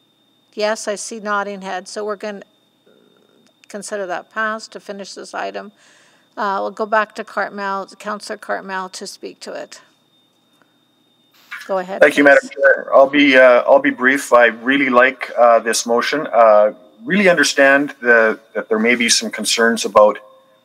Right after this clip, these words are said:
Speaker 2: uh, about equity, about, uh, you know, the idea that some communities may have the capacity to raise funds and deliver some of these solutions, and that other communities may not. And I think we need to balance that with, uh,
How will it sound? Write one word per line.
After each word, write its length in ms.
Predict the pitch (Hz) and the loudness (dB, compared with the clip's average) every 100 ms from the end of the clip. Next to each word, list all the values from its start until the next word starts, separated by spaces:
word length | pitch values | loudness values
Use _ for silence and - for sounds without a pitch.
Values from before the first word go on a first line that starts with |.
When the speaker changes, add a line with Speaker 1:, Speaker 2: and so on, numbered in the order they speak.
| _ _ _ _ _ _ - | _ _ _ _ _ _ 4
Speaker 2:
uh, 320 | 110 110 - - | 6 4 2 2
about 240 | 147 151 | 4 4
equity, 360 | 190 - 95 - | 2 0 -4 -4
about, 480 | 117 107 123 123 - | 0 4 4 2 2
uh, 220 | 131 123 | 4 4
you 160 | 120 120 | 2 2
know, 140 | 120 | 2
the 260 | 117 113 107 | 2 -2 0
idea 400 | 107 110 120 120 | 0 2 2 2
that 180 | 120 113 | 2 0
some 220 | - 127 | 0 -2
communities 540 | - 131 127 120 110 | -2 -4 -2 -2 -2
may 120 | 123 117 | 0 2
have 220 | 117 117 | 4 2
the 60 | |
capacity 640 | 110 - 123 110 - 117 107 | -2 0 4 4 2 -10 -10
to 200 | - 110 | -10 -2
raise 280 | 107 113 - | 0 0 0
funds 400 | 110 113 120 113 | 2 2 0 -8
and 140 | 107 | -6
deliver 340 | 107 107 110 | -4 -4 -4
some 160 | 120 117 | -2 -2
of 80 | 110 | -4
these 180 | 107 - | -4 -4
solutions, 540 | 104 107 - 139 139 | -6 -8 -6 -8 -8
and 160 | 110 107 | -2 2
that 240 | 104 - _ _ - | 2 0 _ _ 2
other 180 | 117 131 | 2 2
communities 580 | - 131 127 123 123 120 | 0 2 4 2 0 2
may 160 | 117 | 4
not. 300 | 123 98 - - _ _ _ _ _ - | 6 6 4 -4 _ _ _ _ _ 2
And 100 | 123 | 4
I 100 | 123 | 2
think 160 | 139 | 0
we 80 | 135 | 2
need 120 | 131 131 | 2 2
to 60 | |
balance 440 | 127 123 143 131 - | 4 4 4 2 4
that 280 | 127 135 | 6 4
with, 380 | 104 117 - - 113 | 2 -2 -4 -4 2
uh, 320 | 120 117 | 4 4